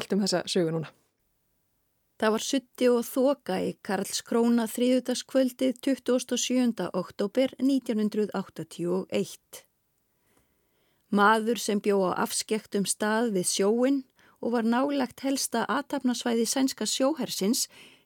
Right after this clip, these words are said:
Speaker 2: heyrði voðalega skruðninga en vissi ekki hvað var um að vera.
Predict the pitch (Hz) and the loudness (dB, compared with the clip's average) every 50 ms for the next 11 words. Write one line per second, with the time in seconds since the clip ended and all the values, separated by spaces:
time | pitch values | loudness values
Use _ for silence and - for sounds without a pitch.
0 | - 214 190 175 202 185 196 226 254 254 240 226 202 - - - - 240 254 269 | -4 -2 0 2 2 4 4 4 4 4 2 0 0 -2 -4 -2 0 0 0 2
1 | 339 359 277 196 190 - 180 175 175 175 175 - - 208 196 - - - 247 226 | 2 2 0 0 0 -2 -2 -2 -2 -4 -4 -6 -4 -2 -2 0 0 0 -2 -2
2 | - - 185 190 170 - _ - 233 214 202 208 208 214 202 185 185 185 226 247 | -2 -2 -2 -2 -2 -4 _ -4 -4 -2 0 0 2 2 2 0 0 0 0 0
3 | 220 185 165 156 | 0 -2 -4 -8